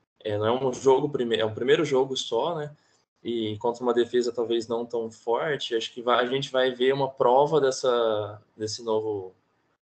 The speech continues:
alinhamento aí de Filadélfia contra pegar uma, uma defesa forte, por exemplo, contra Miami Heat, né, contra um Toronto, uma defesa mais encardida, aí a gente consegue,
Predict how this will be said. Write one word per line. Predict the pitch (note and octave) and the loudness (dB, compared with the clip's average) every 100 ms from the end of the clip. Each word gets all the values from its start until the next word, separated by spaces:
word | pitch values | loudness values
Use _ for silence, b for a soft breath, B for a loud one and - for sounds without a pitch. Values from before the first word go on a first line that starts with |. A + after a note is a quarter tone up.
| _ - | _ -6
alinhamento | A#2+ A#2+ A2+ A2+ A2+ A2+ A2+ | -4 -2 -2 0 0 -2 2
aí | A2 | 0
de | A2 | 0
Filadélfia | - A2+ A2 A2+ A#2+ C#3 | -4 0 4 4 2 -4
contra | C3 C#3 | -4 -2
pegar | - C#3 C3 C3 | 0 2 2 2
uma, | C#3 C#3 C3+ | 2 0 -2
uma | C3+ B2+ | -2 0
defesa | C3+ - C3 B2+ C3 | 0 0 -2 -2 -4
forte, | - A#2 A#2+ - | 0 0 0 0
por | B2 | -2
exemplo, | A#2+ A#2+ A#2+ | -2 -4 -8
contra | B2 B2 | -12 -10
Miami | B2 B2 B2+ | -6 -6 -6
Heat, | B2+ B2 A2+ - G2+ | -6 -8 -10 -14 -14
né, | G2+ G#2 | -16 -16
contra | G2+ G#2+ | -18 -14
um | G#2 | -6
Toronto, | A2 G#2+ A2+ A#2+ A2+ A2 | 2 4 4 4 0 -2
uma | A2 | -4
defesa | A2 A#2 G#2+ | -2 -4 -4
mais | A2 A2 G#2+ | -4 -4 -6
encardida, | A2+ - - A2+ A2 A#2+ A#2 | -14 -10 -2 -2 -2 -2 2
aí | |
a | A#2+ | 2
gente | B2+ B2 | 0 -6
consegue, | - C3 C3 B2 C3 | -8 -6 -4 -4 -8